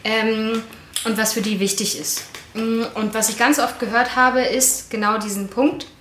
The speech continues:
ähm, dass sie schon auf der, auf der Ferse kehrt machen, in dem Moment, wo sie das Gefühl haben, äh, der Arbeitgeber tritt mir entgegen, also der potenzielle Arbeitgeber tritt mir entgegen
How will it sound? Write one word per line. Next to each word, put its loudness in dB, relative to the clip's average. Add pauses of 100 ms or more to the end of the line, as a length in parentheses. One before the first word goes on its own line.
(220)
ähm, -2 (1120)
dass 4
sie -2
schon -4 (280)
auf 0 (100)
der, 0
auf -4
der 4
Ferse 2
kehrt -2
machen, 0
in -2
dem 4
Moment, 2
wo -2
sie -2
das 0
Gefühl -2
haben, 4 (380)
äh, 0
der 0
Arbeitgeber 2
tritt 0
mir 2
entgegen, 0 (280)
also 0
der 0 (220)
potenzielle 2
Arbeitgeber 0
tritt -6
mir -2
entgegen -2